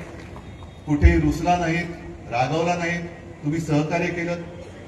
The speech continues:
आणि मग मुख्यमंत्री म्हणून मी गेलो आणि विठ्ठूच्या, म्हणजे विठ्ठलाच्या चरणी एकच प्रार्थना केली की लवकरात लवकर हे संकट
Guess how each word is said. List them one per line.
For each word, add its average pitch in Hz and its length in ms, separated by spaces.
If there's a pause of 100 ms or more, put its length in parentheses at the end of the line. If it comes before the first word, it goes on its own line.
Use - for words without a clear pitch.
(300)
आणि 156 140
मग 185 180 (100)
मुख्यमंत्री 185 540
म्हणून 175 400 (160)
मी 165 80
गेलो 165 320
आणि 180 220
विठ्ठूच्या, 170 480 (400)
म्हणजे 151 340 (300)
विठ्ठलाच्या 170 500
चरणी 175 220
एकच 175 260
प्रार्थना 160 380
केली 160 160
की 165 240
लवकरात 165 440
लवकर 170 240
हे 180 100
संकट 160 480